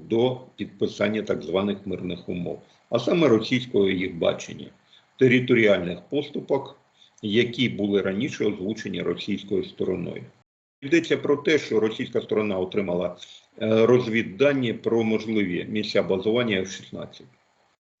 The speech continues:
Аналітичний відділ громадської ініціативи «Права справа» моніторив російські пабліки, так званих зет-блогерів, військових кореспондентів, як вони самі називають.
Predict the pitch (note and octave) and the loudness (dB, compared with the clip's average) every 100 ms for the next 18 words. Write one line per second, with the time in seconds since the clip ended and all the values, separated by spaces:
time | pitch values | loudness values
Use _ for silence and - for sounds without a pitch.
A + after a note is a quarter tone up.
0 | _ _ - C3 E3+ E3 F3 - D3+ D3+ | _ _ 2 4 4 2 0 2 2 4
1 | C#3 B2+ C3+ C3+ B2+ C3+ B2 B2+ B2 B2+ | 6 6 4 2 0 -2 -2 -2 0 0
2 | - A#2+ A2+ - C#3 B2 B2 B2 - G2+ | 2 2 2 2 2 2 0 -2 0 0
3 | F2+ E2+ - G#2 G#2 G#2 G#2+ G2+ A#2 - | 0 -2 -6 -2 0 0 -6 -6 -6 0
4 | D3 C3+ B2 B2 G2 - - _ A2 F2 | 0 2 0 0 -4 -4 -16 _ -2 0
5 | F#2+ G2+ F#2 E2+ - C#3 A#2 A2 A#2 G#2 | 2 2 2 -4 2 2 2 0 0 2
6 | F#2+ G2 F2+ - - - G2 G#2+ A2 A2 | 2 2 -2 -10 -14 -16 -6 -2 -2 -4
7 | - A#2 G2+ - A2 G#2 G2+ G#2 G2+ G#2 | -4 0 0 0 0 2 4 2 0 -2
8 | G#2+ C#3 D3+ C3 A2+ G#2+ G#2 G2+ G2+ F#2+ | 0 2 2 0 2 2 0 -2 -2 -4
9 | G2 G2 F#2 E2+ F#2 F2+ F2+ F2 | -4 -4 -4 -4 -2 0 0 -2